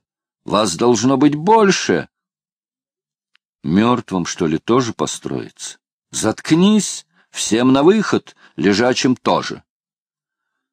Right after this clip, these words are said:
Послушай, ещё ни о какой проверке и речи не было. Ещё никто ничего не приказывал. Зачем ты строишь людей раньше времени? Староста уже весь взмок.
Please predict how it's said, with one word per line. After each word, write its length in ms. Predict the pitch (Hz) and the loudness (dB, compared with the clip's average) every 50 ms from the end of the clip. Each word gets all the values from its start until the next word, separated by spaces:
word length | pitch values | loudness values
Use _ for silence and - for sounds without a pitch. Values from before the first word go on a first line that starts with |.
| _ _ _ _ _ | _ _ _ _ _
Послушай, 920 | _ 82 78 - - - 80 90 98 90 - - - 85 _ _ - - _ _ _ _ _ _ - - _ _ | _ -8 -8 -8 -8 -8 -8 -8 -8 -8 -10 -12 -14 -16 _ _ -20 -20 _ _ _ _ _ _ -20 -20 _ _
ещё 320 | - 82 - - 127 127 | -4 -4 -2 2 2 2
ни 120 | 123 127 | 4 4
о 80 | 127 123 | 2 2
какой 380 | - 131 117 - - 135 139 127 | 0 -2 -4 0 0 0 0 0
проверке 640 | - - 113 117 117 113 123 135 127 113 - - 123 | 0 -2 0 2 2 2 2 0 0 -2 -4 -2 0
и 120 | 120 120 | 0 2
речи 340 | 110 117 127 120 - - 123 | 2 0 0 -2 -2 -2 -2
не 260 | 117 110 101 92 85 | 0 2 2 2 0
было. 260 | 73 64 64 65 65 - _ _ - - - _ | -2 -4 -8 -10 -10 -14 _ _ -20 -20 -18 _
Ещё 300 | - 95 95 - - 135 | -2 -2 -2 0 0 2
никто 480 | 131 135 135 127 - - _ 139 143 151 | 4 4 2 2 -2 -2 _ 2 2 4
ничего 400 | 151 143 127 - - 143 139 143 | 2 0 0 0 0 0 2 2
не 120 | 143 139 | 0 0
приказывал. 760 | 131 - 135 123 - - 120 104 78 - 73 67 64 64 - _ _ _ _ _ _ _ - | -2 -2 -6 -4 -2 -2 -2 -2 -2 -4 -6 -8 -8 -10 -12 _ _ _ _ _ _ _ -12
Зачем 500 | 73 - 117 123 - - - 131 101 80 | -4 -2 -2 -2 -2 -2 -4 -4 -4 -4
ты 140 | - 78 | -6 -10
строишь 520 | 73 - - - 82 98 95 87 80 - - | -10 -10 -8 -6 -2 0 0 -2 -2 -4 -6
людей 340 | - 82 78 90 123 127 104 | -6 -6 -4 -2 -2 -2 -2
раньше 360 | 85 92 98 98 - - 92 | -2 -4 -6 -6 -6 -8 -8
времени? 460 | 85 85 80 71 69 67 65 64 64 _ _ _ _ _ _ _ _ _ _ _ _ _ _ _ _ _ _ _ _ _ _ _ _ _ | -6 -4 -4 -4 -4 -6 -8 -10 -12 _ _ _ _ _ _ _ _ _ _ _ _ _ _ _ _ _ _ _ _ _ _ _ _ _
Староста 800 | _ - - - - _ - 101 104 98 98 95 - - - 90 | _ -12 -12 -12 -8 _ -2 -2 0 0 -2 -4 -6 -6 -6 -6
уже 240 | 78 78 73 85 82 | -6 -4 -4 -4 -4
весь 300 | 69 76 82 78 - - | -2 -2 -2 -2 -4 -8
взмок. 640 | 73 67 - - - 76 76 73 69 - - - | -10 -10 -10 -10 -10 -8 -8 -8 -8 -10 -14 -20